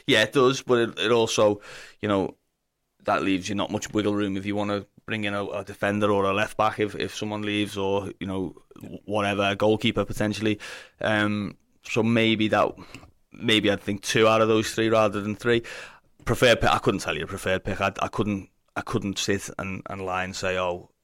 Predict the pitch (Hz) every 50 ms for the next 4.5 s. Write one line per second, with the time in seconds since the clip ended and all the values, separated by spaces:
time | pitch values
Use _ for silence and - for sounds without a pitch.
0 | _ _ - - - 95 92 - - - 90 90 90 87 92 90 - - - -
1 | 98 92 92 90 87 90 87 95 95 92 - - - - 87 87 - - - -
2 | - 90 87 85 87 - - 90 92 95 92 90 90 90 90 98 - - - 92
3 | 92 92 92 - - 95 92 90 90 90 87 - - - - - - _ _ _
4 | _ - 101 98 - - - - - -